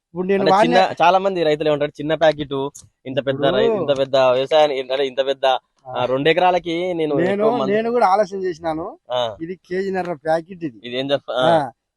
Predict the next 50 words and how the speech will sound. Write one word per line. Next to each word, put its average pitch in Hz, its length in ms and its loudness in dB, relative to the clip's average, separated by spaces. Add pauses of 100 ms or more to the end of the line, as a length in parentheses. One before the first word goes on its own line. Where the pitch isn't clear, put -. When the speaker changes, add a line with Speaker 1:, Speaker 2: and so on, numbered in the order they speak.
(120)
Speaker 1:
ఇది 170 340 -6
ఏ 185 40 0
ఆ 196 200 4
మూలకి 226 480 0
ఏమైతుంది 220 460 2
అని 247 120 4
నేను 240 160 0
ఆలోచన 214 200 2
చేసిన. 196 320 -6
మూడు, 180 300 -4
మూ-, 170 300 -6 (380)
మూడు 165 180 -2
కట్టల 180 340 -6
మందు 170 240 -2
వేసిన, 160 220 -6
మూడు, 151 220 -6
మూడు 147 460 -8
మూటలు 175 300 -8
మందు 151 160 -2
Speaker 2:
భయపడి 147 320 4
Speaker 1:
వేసినాము. 180 120 -2
Speaker 2:
ఎక్కువ 170 200 -6
వేసినావు 117 300 -6
మందులు. 113 220 -10
Speaker 1:
ఆ. 156 380 0
Speaker 2:
ఆ. 113 340 -8 (180)
Speaker 1:
ఏ 254 380 -8
ఈ 233 40 -12
మూడు 214 340 -4
మూటల 220 320 -6
మందులలో 202 400 -2
ఇది 196 160 -10
కేజీన్నర 180 480 -6
ఏమైతుంది, 190 640 -4
Speaker 2:
ఏం 170 40 -2
Speaker 1:
ఆ 170 40 0
Speaker 2:
చెప్ప-, 196 100 0
Speaker 1:
ఊళ్ళకైతే 196 420 -6
అని 220 120 -6
నేను 247 200 -6
కూడా 262 160 0
ఆలోచన 233 360 0
చేసినాను. 185 560 -6
Speaker 2:
ఆ. 120 360 -8
Speaker 1:
కానీ 196 260 -4
ఇది, 202 240 -8
ఇది 180 200 -6
ఇడిచే 165 480 -12
దాని 185 260 -2
కథ 165 160 -12